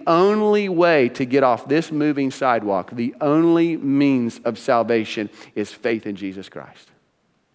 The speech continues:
The only way for me to get off this path is at some point or another to recognize and admit that I am a sinner and I can't save myself no matter how good I do. My best works on my best day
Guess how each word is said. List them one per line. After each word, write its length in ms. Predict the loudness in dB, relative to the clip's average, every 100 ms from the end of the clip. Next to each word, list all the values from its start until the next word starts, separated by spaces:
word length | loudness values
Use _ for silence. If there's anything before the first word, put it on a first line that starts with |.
| _ _ _ _ _ _ _ _ _ -4
The 180 | -4 2
only 420 | 2 4 4 4
way 280 | 4 4 4
for 120 | 2
me 120 | 2 4
to 80 |
get 160 | 4 4
off 160 | 4 2
this 180 | -2
path 420 | 0 2 2 2 -4 0
is 160 | 2 2
at 100 | 0
some 320 | 2 2 2
point 260 | -2 0
or 20 | 2
another 260 | 2 2
to 140 | 0 0
recognize 640 | 2 0 -2 2 2 2
and 100 | 0
admit 640 | 0 2 2 2 -6 0
that 160 | 2 4
I 420 | 4 4 4 2 -2 -2
am 400 | 4 6 4 2 -4
a 60 | -8
sinner 480 | -2 2 4 2 -2 -6
and 80 | 2
I 80 | 2
can't 320 | 4 2 2
save 360 | 2 2 2 4
myself 800 | 2 2 2 4 4 2 0 -4
no 140 | 0
matter 240 | 2 2
how 380 | 2 2 2 2
good 320 | 2 2 4
I 140 | 4 2
do. 220 | 2 2
My 300 | 2 4 4
best 400 | 4 2 2 2
works 300 | 2 2 2
on 140 | 2
my 180 | 4 2
best 480 | 2 2 2 0 0
day 260 | 2 2